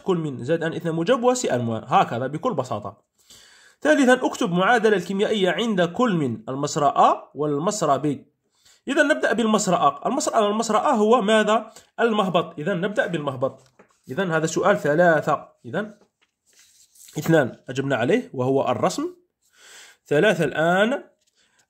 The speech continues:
المعادلة النصفية عند المسرى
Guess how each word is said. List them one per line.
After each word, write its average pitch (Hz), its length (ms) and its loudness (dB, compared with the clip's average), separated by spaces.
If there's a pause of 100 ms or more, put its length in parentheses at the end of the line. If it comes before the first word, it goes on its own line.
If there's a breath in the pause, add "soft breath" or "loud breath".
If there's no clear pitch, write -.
المعادلة 160 880 0 (1300)
النصفية 208 880 0 (1700 soft breath)
عند 185 480 0
المسرى 180 920 0